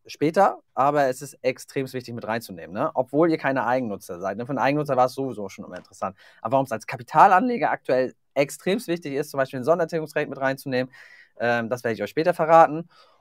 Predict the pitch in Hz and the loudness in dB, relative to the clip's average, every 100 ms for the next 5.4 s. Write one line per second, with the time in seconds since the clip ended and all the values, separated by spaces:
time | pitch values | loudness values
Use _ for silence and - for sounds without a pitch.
0 | - 135 139 135 117 127 127 127 127 143 | 4 6 6 2 4 8 8 6 2 -2
1 | - 185 - 196 175 190 202 202 190 180 | 2 2 2 -2 6 8 8 4 8 8
2 | 175 170 170 156 160 156 156 120 139 139 | 8 4 2 4 4 4 0 0 2 4
3 | 135 143 _ _ - - 135 139 233 160 | 2 0 _ _ -20 -6 -4 -2 2 2
4 | 127 196 165 156 160 147 143 147 156 175 | 4 2 0 -4 -6 -8 -8 -4 -2 2
5 | 160 - 113 - | 0 2 -4 -4